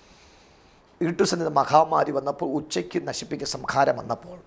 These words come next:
അതൊന്നും നമ്മുടെ കുടുംബത്തിന്മേൽ വന്ന് പതിക്കാതെ വണ്ണം ഒരു വശത്ത് ദൈവത്തിൻ്റെ വചനവും മറുഭാഗത്ത് ദൈവത്തിൻ്റെ ആത്മാവും അപ്പോഴത്തെ ദൂതസഞ്ചയങ്ങളെ കൊണ്ട് കർത്താവ് നമുക്ക് കാവലാക്കി, കർത്താവ് തീർത്തു.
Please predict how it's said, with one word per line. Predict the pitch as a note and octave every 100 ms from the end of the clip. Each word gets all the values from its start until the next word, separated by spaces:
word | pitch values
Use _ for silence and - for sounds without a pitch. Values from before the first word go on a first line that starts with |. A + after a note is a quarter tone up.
| _ - _ _ - -
അതൊന്നും | F3+ F3+ G3 D#3+
നമ്മുടെ | - D3+ -
കുടുംബത്തിന്മേൽ | B2+ C#3 - - A#2
വന്ന് | A#2 B2
പതിക്കാതെ | - - - A#2+ A2+
വണ്ണം | A2+ A#2 - - - - - - - - - - -
ഒരു | E3+
വശത്ത് | D#3+ - D#3+ C#3+
ദൈവത്തിൻ്റെ | D3+ D3+ C#3+ C3+
വചനവും | B2 B2 C3 D#3+
മറുഭാഗത്ത് | - A#2+ - C3 C3 B2+
ദൈവത്തിൻ്റെ | A#2+ A#2+ - A#2 A2+ - - -
ആത്മാവും | A2 - A#2+ G#2+ - - _ -
അപ്പോഴത്തെ | - B2+ C3+ A2+
ദൂതസഞ്ചയങ്ങളെ | C#3 C3+ - G2+ A2 G#2+ F#2+ -
കൊണ്ട് | G#2 G2 - - - - - - _ -
കർത്താവ് | D3 D#3 D3
നമുക്ക് | C#3 B2
കാവലാക്കി, | A#2+ C#3 B2 - - B2 B2+ - -
കർത്താവ് | A2+ - F3 -
തീർത്തു. | C#3 C#3 F3